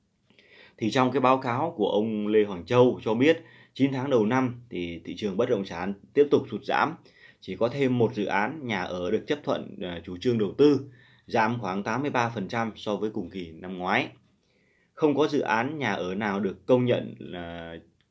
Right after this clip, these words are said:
được công nhận chủ đầu tư. Bên cạnh đó, chỉ có mười hai dự án các loại được chấp thuận đầu tư, giảm khoảng bảy mươi hai phần trăm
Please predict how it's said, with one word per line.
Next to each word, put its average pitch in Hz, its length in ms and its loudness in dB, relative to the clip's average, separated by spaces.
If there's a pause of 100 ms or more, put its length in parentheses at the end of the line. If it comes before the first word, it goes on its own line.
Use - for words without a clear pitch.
được 110 320 0 (280)
công 131 200 6
nhận 98 280 2
chủ 98 140 -4
đầu 104 200 2
tư. 135 260 4 (300)
Bên 123 180 0
cạnh 101 200 0
đó, 113 280 0 (120)
chỉ 92 180 -12
có 107 140 -2
mười 110 240 -4
hai 117 400 -2
dự 92 160 -6
án 104 320 -4 (420)
các 156 180 -6
loại 120 320 2 (100)
được 101 240 -6
chấp 156 180 0
thuận - 160 -4
đầu 95 160 -4
tư, 127 320 4 (220)
giảm 95 380 -6
khoảng 90 320 -10 (120)
bảy 95 220 -6
mươi 110 120 -6
hai 107 200 -6
phần 92 140 -10
trăm 110 220 -2